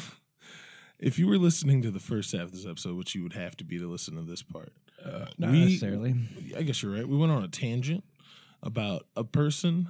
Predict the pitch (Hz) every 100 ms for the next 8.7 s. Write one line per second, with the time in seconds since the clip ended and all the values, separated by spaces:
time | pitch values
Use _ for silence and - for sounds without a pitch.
0 | 180 147 120 104 - 160 175 135 107 104
1 | 101 92 101 92 - - 131 120 110 101
2 | 104 95 127 135 - - 123 127 - -
3 | _ _ - _ - - 123 175 190 165
4 | 139 - 139 143 120 - - - _ _
5 | - - - - 127 117 120 - 139 123
6 | 113 78 107 104 95 92 85 - 123 156
7 | 180 - 170 151 139 156 139 160 156 135
8 | 135 117 123 120 117 -